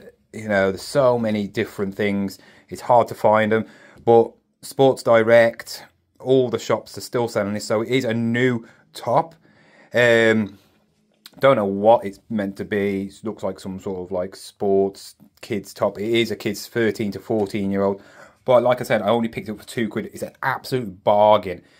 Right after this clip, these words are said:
At the moment, they're on sale in Sports Direct for twenty-two pound brand new. This is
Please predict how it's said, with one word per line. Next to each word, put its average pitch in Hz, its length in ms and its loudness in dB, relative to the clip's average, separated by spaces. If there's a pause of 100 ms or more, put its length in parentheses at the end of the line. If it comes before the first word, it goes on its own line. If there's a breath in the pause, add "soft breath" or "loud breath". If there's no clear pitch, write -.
(760 soft breath)
At 135 120 2
the 131 60 2
moment, 147 580 2
they're 117 160 -2
on 117 140 0
sale 117 540 2 (100)
in 104 120 -10
Sports 117 320 -4
Direct 104 580 -2 (100)
for 104 220 -4
twenty-two 104 680 -8
pound 98 440 -8
brand 98 520 -4
new. 92 300 -6 (640 soft breath)
This 143 320 0
is 117 480 0